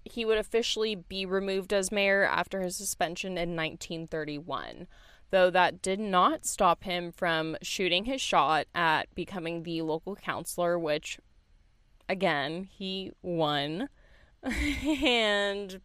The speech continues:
became local councilor, though,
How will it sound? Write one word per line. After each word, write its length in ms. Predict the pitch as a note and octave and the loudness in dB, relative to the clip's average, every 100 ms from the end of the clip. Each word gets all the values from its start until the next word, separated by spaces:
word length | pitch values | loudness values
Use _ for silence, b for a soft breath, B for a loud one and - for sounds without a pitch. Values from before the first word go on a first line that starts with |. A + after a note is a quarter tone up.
| _ - | _ -6
became 640 | F3 G3 E3 E3+ G#3 G#3 - - - _ - - - | -6 0 0 0 -6 -10 -16 -20 -20 _ -20 -20 -14
local 440 | F3 E3+ - G#3 | -4 -4 0 -4
councilor, 680 | B3 E3+ D3 - F3 E3 G#3+ B B B B | -2 -6 -4 -4 -2 -2 -4 B B B B
though, 420 | F#3+ F3+ F3+ F#3 | 2 8 8 6